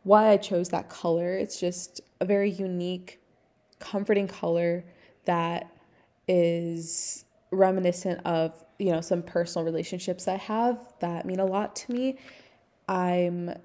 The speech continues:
you know, and obviously with my grandma and that being her favorite color, that's a lot of other personal stories, but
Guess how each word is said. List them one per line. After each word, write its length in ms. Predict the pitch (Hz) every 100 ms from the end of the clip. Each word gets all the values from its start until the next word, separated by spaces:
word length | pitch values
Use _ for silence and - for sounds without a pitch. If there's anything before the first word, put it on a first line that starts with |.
| _ _ _ _ _
you 120 | 208
know, 180 | 185 165
and 120 | 180
obviously 320 | 170 165 175
with 100 | 175
my 100 | 175
grandma 360 | 175 170 165 165
and 200 | 170 175
that 140 | 170
being 140 | 175 175
her 60 |
favorite 280 | 175 165 165
color, 260 | 180 170 170
that's 280 | 170 - -
a 100 | 180
lot 180 | 170
of 60 | 170
other 180 | 165 165
personal 400 | - 180 190 185
stories, 540 | - 170 170 170 202
but 380 | 202 170 175